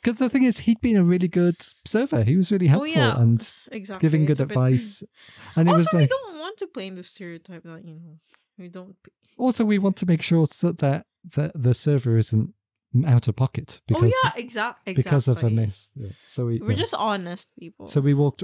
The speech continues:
Speaker 1: all the way back to the
Speaker 2: And
Speaker 1: restaurant
Speaker 2: paid the tip.
Speaker 1: and, and gave them a tip. And said, "No, sorry, uh, confusion." Yeah,
Speaker 2: Yeah.
Speaker 1: 'cause, so what he'd done is we, we'd given cash and our card, and he take, deducted the
Speaker 2: Yeah,
Speaker 1: cash
Speaker 2: that's
Speaker 1: from
Speaker 2: what
Speaker 1: the
Speaker 2: I was,
Speaker 1: bill
Speaker 2: I said.
Speaker 1: and not taken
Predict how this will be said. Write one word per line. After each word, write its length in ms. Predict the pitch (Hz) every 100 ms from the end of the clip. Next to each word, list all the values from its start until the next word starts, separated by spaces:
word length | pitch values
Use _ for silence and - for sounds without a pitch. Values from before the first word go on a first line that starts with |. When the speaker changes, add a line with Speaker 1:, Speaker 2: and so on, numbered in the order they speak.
| -
Speaker 1:
all 160 | 139
the 80 | 139 131
way 60 |
back 560 | 120 117 104 - - - _
to 100 | -
the 80 | 117
Speaker 2:
And 60 | 117
Speaker 1:
restaurant 300 | 95 - 110
Speaker 2:
paid 140 | 107
the 180 | 175 190
tip. 280 | - 339 196 -
Speaker 1:
and, 300 | 135 123 110
and 180 | 131 101
gave 200 | 113 101
them 100 | 92
a 80 | 80
tip. 300 | - 117 - _ _
And 120 | 117 107
said, 220 | 113 131
"No, 100 | 110
sorry, 400 | - 110 110 107 - _
uh, 160 | 107 101 _ -
confusion." 560 | - 101 107 101 113 104 _
Yeah, 120 | - -
Speaker 2:
Yeah. 60 | 156
Speaker 1:
'cause, 320 | 160 165 170
so 80 | 170
what 160 | 190
he'd 140 | 185 139
done 180 | 143 123
is 380 | - 120 - - _ _ _ -
we, 520 | 151 131 185 180 208 _ _
we'd 180 | 160 160
given 240 | 175 151
cash 500 | - 156 135 110 - -
and 180 | 139 123
our 120 | 120
card, 480 | - 139 107 120 - - _ - -
and 120 | 139
he 100 | 151
take, 320 | 165 156 156 -
deducted 520 | 131 165 - - 143
the 80 | 262
Speaker 2:
Yeah, 100 | 330
Speaker 1:
cash 180 | -
Speaker 2:
that's 160 | 392 -
Speaker 1:
from 140 | -
Speaker 2:
what 60 | -
Speaker 1:
the 60 | 320
Speaker 2:
I 20 |
was, 100 | 160
Speaker 1:
bill 100 | 139
Speaker 2:
I 120 | 107 -
said. 400 | - 285 220 -
Speaker 1:
and 180 | 139 135
not 220 | 147 175
taken 580 | - 127 - 117 110